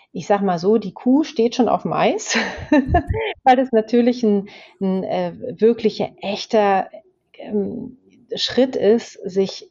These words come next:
äh, hier, äh, mit Arbeitsweisen zu beschäftigen, die uns allen wirklich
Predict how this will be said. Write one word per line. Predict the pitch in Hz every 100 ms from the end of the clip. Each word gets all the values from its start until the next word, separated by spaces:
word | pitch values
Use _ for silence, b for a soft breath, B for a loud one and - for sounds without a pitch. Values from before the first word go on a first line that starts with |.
| _
äh, | - 185
hier, | 165 202 202 202 196 B B B B B _ -
äh, | 190 175 170
mit | 170 175 -
Arbeitsweisen | - 190 196 196 180 180 185 175
zu | - 175
beschäftigen, | 165 170 160 - 180 175 175 170 175 -
die | 170
uns | - 180 -
allen | - 170 175 175
wirklich | 170 170 165 -